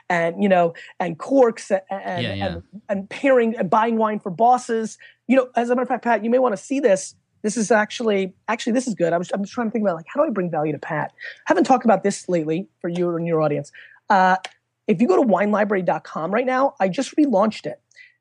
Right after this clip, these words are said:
Speaker 1: And
Speaker 2: Hmm.
Speaker 1: it's still in a soft launch, which is why I haven't talked about it right now. But I see you must be typing, so you're about to look
Speaker 2: Yeah.
Speaker 1: and you're about to see this. Check this out. This is an e-commerce site. This is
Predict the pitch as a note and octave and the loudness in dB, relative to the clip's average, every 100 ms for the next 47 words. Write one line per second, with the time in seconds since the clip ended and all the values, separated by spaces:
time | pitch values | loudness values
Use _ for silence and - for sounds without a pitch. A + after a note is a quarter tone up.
0 | _ F#3+ F#3 G2 - - D4 C#4+ A3 - | _ 0 0 -2 -10 0 4 6 4 2
1 | G#3+ G3 - E3 D3 - E3+ F3 G3 F#3 | 2 2 -2 -6 -8 -12 -10 -2 0 0
2 | F3+ D#3 G3+ F3+ E3 D#3+ D#3 D3+ C#3+ - | -4 -4 -4 -2 -2 -2 -2 -4 -6 -12
3 | _ _ E3+ - G#3+ G3 F#3+ F3 - E3 | _ _ -6 2 4 4 2 -4 0 0
4 | D#3+ F3+ G3 G3 F#3+ F#3 F#3 F3 F3+ F#3+ | 0 0 2 4 4 4 2 2 0 0
5 | E3+ - G3 D#3+ - - D#4+ D#4+ C4+ - | -2 -4 -4 -4 -6 -2 -2 0 -2 -2
6 | - - _ - - _ B3+ D4 B3+ G3+ | -12 -16 _ -20 -20 _ 2 4 2 0
7 | _ F4+ - - C#4+ G#3 - - - _ | _ -6 -6 -4 -2 -2 -8 -14 -16 _
8 | _ _ _ _ _ _ _ B3 B3 | _ _ _ _ _ _ _ 0 2